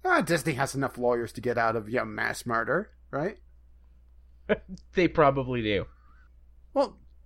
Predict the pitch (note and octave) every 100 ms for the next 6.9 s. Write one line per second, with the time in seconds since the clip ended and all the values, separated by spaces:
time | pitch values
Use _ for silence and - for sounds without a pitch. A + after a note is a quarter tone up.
0 | - - - - - - E3+ C#3 - C#3+
1 | C#3 A#2 B2 C#3 - C3 - C#3 F#2+ -
2 | - - C3+ C#3 C#3 A#2+ C3+ C3 A2+ A#2+
3 | C#3+ D#3 A2 A2 - B2+ - A2 A2 A2
4 | - - - - - A#2+ G2+ - G2+ -
5 | A#2 A#2 - A#2 G#2 B2+ C#3 D#3 C#3+ F#2
6 | D2 F#2+ G#2 A#2 D3+ D3 G2+ G2 C3+